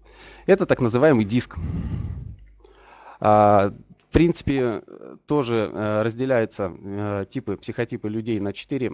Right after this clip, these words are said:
м, скажем так, на четыре области. Но здесь немножечко, а, ин-, иные принципы.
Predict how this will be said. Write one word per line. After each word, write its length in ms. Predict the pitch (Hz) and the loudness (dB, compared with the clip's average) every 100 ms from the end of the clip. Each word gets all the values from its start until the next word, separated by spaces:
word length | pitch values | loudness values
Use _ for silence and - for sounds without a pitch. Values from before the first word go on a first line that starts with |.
| - | -8
м, 760 | 95 104 104 101 98 95 90 90 | -8 -6 -6 -6 -6 -8 -10 -12
скажем 300 | - 98 92 | -10 -8 -6
так, 200 | 92 - _ _ _ _ _ | -8 -10 _ _ _ _ _
на 120 | 113 | -10
четыре 280 | - 165 247 | -6 -6 -4
области. 520 | 285 226 185 - 156 _ _ | -4 -4 -8 -6 -6 _ _
Но 140 | 226 | -6
здесь 260 | 165 156 160 | 0 -2 -2
немножечко, 600 | 110 117 131 - 110 95 _ _ _ _ | -4 -2 -4 -4 -6 -6 _ _ _ _
а, 1000 | 104 104 101 101 101 95 73 62 50 50 65 - | -4 -2 0 0 0 -2 -6 -10 -12 -16 -16 -2
ин-, 160 | 127 127 | 2 2
иные 440 | - 135 151 135 | 2 6 6 6
принципы. 580 | - 101 90 - - - | 2 -2 -2 -6 -8 -8